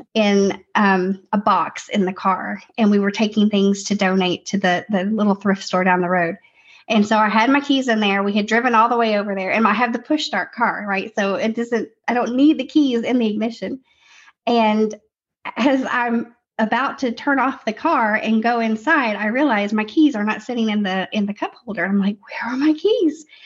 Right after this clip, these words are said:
We spent, like, I don't know, ten minutes on the side of the road,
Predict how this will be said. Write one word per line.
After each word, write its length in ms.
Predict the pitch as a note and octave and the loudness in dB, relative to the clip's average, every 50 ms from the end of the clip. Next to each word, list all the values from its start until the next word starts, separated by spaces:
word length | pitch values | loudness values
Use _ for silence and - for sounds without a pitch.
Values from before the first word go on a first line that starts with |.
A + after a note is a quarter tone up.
| - - - - - _ _ _ _ - | -20 -20 -20 -20 -20 _ _ _ _ -2
We 100 | - D#4 | -2 -2
spent, 440 | D4+ - - - G#4+ F#4 C#4+ - - | -2 -2 -2 0 2 2 2 0 -2
like, 400 | C#4 C#4 C4 A#3 G#3+ G#3 - _ _ _ _ _ _ - B3+ | 0 0 0 0 0 -4 -10 _ _ _ _ _ _ -4 -2
I 100 | C4+ D4 | 0 0
don't 140 | C#4 A#3+ | 0 0
know, 240 | A3 G3+ F#3+ F#3+ G#3+ - _ _ _ _ _ _ _ - | 0 -2 -2 -2 -6 -8 _ _ _ _ _ _ _ -16
ten 300 | - - C4+ C#4+ D4 C#4 | -6 0 2 6 6 6
minutes 400 | A#3 G#3+ A#3 B3 A#3 - - - | 4 4 0 -2 -4 -6 -10 -10
on 160 | - C4 C4+ | -8 -6 -4
the 80 | B3+ A#3+ | -4 -4
side 260 | A#3+ C4+ A#3 A3+ B3 | -2 0 0 0 0
of 60 | C4+ | -2
the 80 | C4+ C4 | -4 -2
road, 500 | C4 A#3+ G#3+ A3 A#3 A#3+ B3+ B3+ B3+ | -2 -2 0 0 0 -2 -4 -4 -6